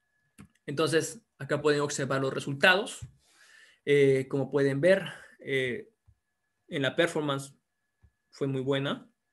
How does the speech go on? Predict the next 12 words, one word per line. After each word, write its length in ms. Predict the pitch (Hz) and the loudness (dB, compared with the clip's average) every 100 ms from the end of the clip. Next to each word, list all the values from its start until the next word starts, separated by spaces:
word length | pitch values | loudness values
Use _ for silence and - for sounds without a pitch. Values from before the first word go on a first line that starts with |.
| _ | _
¿no? 220 | - 127 131 | -16 -14 -14
Hubo 480 | - - 139 135 | -16 -14 -12 -8
una 120 | 135 127 | -6 -6
mejora 580 | 139 - 190 151 240 - _ - | -4 0 2 0 -4 -14 _ -14
y 60 | 127 | -14
los 140 | 135 | -8
parámetros 440 | 135 135 127 - | -4 -4 -4 -10
fueron, 600 | - 131 120 120 - - - | -8 -6 -6 -10 -14 -18 -16
no 160 | 131 | -16
fueron 260 | 139 131 127 | -8 -8 -8
bastantes, 580 | 120 - 135 139 240 - _ _ _ - | -8 -8 -8 -8 -12 -16 _ _ _ -18
¿no? 180 | - | -16